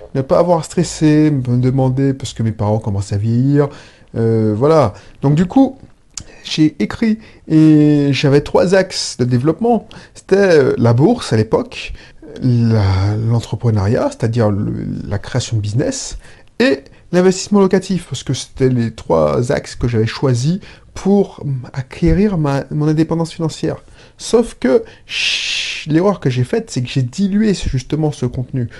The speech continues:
Au lieu de faire un, un blog ou me concentrer sur un sujet donné, même une niche, puisque c'est ça le thème de l'émission, du contenu, c'est la niche, j'essaie de, de toucher tout le monde.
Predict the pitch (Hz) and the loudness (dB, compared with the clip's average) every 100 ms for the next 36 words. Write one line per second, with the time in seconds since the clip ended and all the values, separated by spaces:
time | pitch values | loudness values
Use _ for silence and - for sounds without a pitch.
0 | - 226 277 185 - 240 185 - - - | -10 0 0 0 0 0 -2 -6 -20 -16
1 | - 143 135 131 127 131 139 - - - | -4 0 2 2 2 0 -4 -10 -20 -20
2 | _ 139 135 165 165 113 98 - - - | _ 0 2 4 2 2 0 -2 -2 -10
3 | - - - 156 147 147 156 277 269 269 | -20 -12 2 4 6 4 4 2 2 0
4 | 262 269 247 - - - - - - 170 | 0 0 0 0 -10 -12 -14 -6 2 4
5 | 180 196 175 175 151 254 302 - - - | 4 2 2 4 4 2 -2 -8 -20 -8
6 | 139 123 120 127 127 190 349 - - - | 0 0 2 4 6 6 6 4 2 2
7 | - - 117 - - 226 151 120 143 120 | -6 -12 -8 -6 -2 0 0 0 -2 0
8 | 113 117 120 - - - - - - 123 | -2 -4 -6 -8 -16 -20 -20 -20 -8 -6
9 | - 113 175 226 220 - - - - - | -4 -2 2 2 0 -8 -20 -20 -14 -4
10 | - 120 131 269 285 - - - - - | 2 4 6 4 4 0 0 -14 -20 -14
11 | - 170 170 - 294 208 143 135 - 139 | -4 0 0 0 0 4 4 2 -2 -2
12 | 135 127 - - 196 - 294 285 247 202 | 0 -2 -8 -6 -4 0 0 2 4 6
13 | 202 | 4